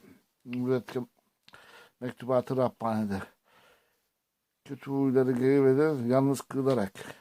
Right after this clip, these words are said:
Yani şimdi ana avrat küfretmiyoruz da ne yapıyoruz? Diyoruz ki dine şerefsizlik yapıyor. Dine haysiyetsizlik yapıyor. Dine kahpelik yapıyor.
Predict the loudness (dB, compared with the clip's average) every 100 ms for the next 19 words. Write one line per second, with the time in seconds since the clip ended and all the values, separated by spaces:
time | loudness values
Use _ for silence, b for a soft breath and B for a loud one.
0 | b b _ _ _ _ _ _ _ _
1 | _ -10 -8 -6 -8 -10 -10 -6 -4 -2
2 | -4 -6 b b b b b b b b
3 | -12 -4 0 2 2 2 2 -2 -16 -14
4 | -6 -2 -2 -2 -4 -4 -4 -4 -4 -4
5 | -8 _ _ b b b -4 0 0 -2
6 | -6 -6 -8 -12 -20 _ _ b b b
7 | b b b -8 -4 -2 -4 -8 -6 -4
8 | 0 2 2 0 0 0 -2 -6 -6 -4
9 | -6 -8 -10 -14 -16 -20 _ _ _ _
10 | b b b b -14 -6 -4 -2 -2 -2
11 | -4 -6 -6 -8 -10 -10 -8 -10 -10 -12
12 | -12 -14 -20 _ _ b b b -14 -8
13 | -6 -8 -6 -8 -8 -14 -16 -14 -12 -14
14 | -14 -18 -18